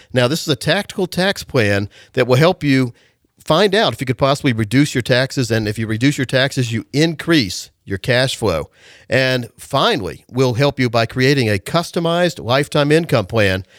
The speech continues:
Now, Thomas, this income plan utilizes proven strategies and techniques and uses a strategy we call math over markets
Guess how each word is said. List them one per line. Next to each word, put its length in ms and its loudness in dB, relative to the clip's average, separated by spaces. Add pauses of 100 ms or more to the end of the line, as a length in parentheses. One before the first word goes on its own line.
(140)
Now, 80 0
Thomas, 480 0 (160)
this 320 -2
income 340 2
plan 420 -2
utilizes 540 0
proven 380 2
strategies 540 0
and 300 -2
techniques 560 0
and 140 0
uses 260 0
a 60 -2
strategy 460 0
we 140 0
call 280 4
math 340 2
over 200 2
markets 640 -2